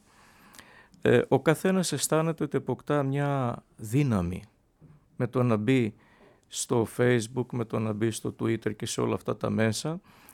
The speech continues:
και να γράψει μία γνώμη ενός δημοσίου προσώπου. Είτε αυτός είναι ο Αρχιεπίσκοπος, είτε είναι ο Πρωθυπουργός της χώρας, είτε είναι ένα, ένα πρόσωπο δημόσιο που βγαίνει συχνά στην τηλεόραση, ένας δημοσιογράφος. Ε, το θεωρεί, ας πούμε,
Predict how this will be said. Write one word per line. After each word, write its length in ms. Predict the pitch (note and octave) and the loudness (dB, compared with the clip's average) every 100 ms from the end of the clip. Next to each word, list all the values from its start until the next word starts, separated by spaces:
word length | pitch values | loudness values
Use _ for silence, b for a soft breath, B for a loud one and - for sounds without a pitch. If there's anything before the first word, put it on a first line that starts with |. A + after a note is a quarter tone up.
| B - | B -2
και 80 | |
να 100 | C3 | -2
γράψει 420 | B2 D3 D#3+ - C#3+ | 0 0 -2 -4 -4
μία 200 | D3 C3 | -2 0
γνώμη 480 | C3 C3+ C3+ C3+ - | 0 -2 -2 -6 -6
ενός 360 | C3+ B2+ B2+ | -2 0 -2
δημοσίου 500 | A#2 A#2+ A2+ - A#2 | -2 -2 -4 -4 -4
προσώπου. 560 | A2 G#2+ - A#2+ G2+ - | -4 -6 -4 -2 -2 -2
Είτε 220 | C3+ C3 | -2 -2
αυτός 320 | A#2 - A2+ | -4 -4 -6
είναι 120 | A#2+ G#2+ | -4 -4
ο 20 | |
Αρχιεπίσκοπος, 840 | F#2+ A2+ - D#3 - C3+ D3 - | -6 -8 -4 -4 -4 -10 -8 -6
είτε 180 | B2+ A#2+ | -6 -6
είναι 100 | A2+ | -6
ο 20 | |
Πρωθυπουργός 760 | G#2 G2+ - - G#2 G#2 F#2 | -4 -6 -6 -8 -6 -4 -4
της 160 | - - | -8 -10
χώρας, 440 | - D3 C3 B2 | -2 0 0 -4
είτε 220 | - B2+ B2+ | -8 -6 -6
είναι 100 | A#2 | -4
ένα, 200 | G#2+ G#2 B B B B | -4 -6 B B B B
ένα 220 | B2+ A2 | -2 0
πρόσωπο 460 | A#2+ A2+ - B2+ | 0 0 -2 -4
δημόσιο 420 | A#2 A2 A2+ G#2+ A#2+ | 0 2 0 -2 -6
που 160 | - | -6
βγαίνει 280 | A2 A2 G#2+ | -2 0 0
συχνά 360 | G#2 A#2 A#2 A2 | -2 -6 -4 -4
στην 200 | - A2+ | -6 -4
τηλεόραση, 520 | A#2 G2+ G#2+ A2 - | -2 0 -2 -4 -6
ένας 160 | G#2+ | -6
δημοσιογράφος. 880 | G#2+ G#2 G2+ - G#2+ G#2+ A2 - A2 - B B B B B B | -4 -6 -6 -8 -4 -2 -2 -4 -14 -16 B B B B B B
Ε, 420 | B2+ A#2+ A2+ A2 - - | 0 2 2 0 -4 -8
το 120 | - | -6
θεωρεί, 380 | B2 - A#2+ D#3 | -4 0 0 2
ας 200 | E3 - | 0 -4
πούμε, 440 | - D#3 D3 C#3 | -2 -2 -2 -4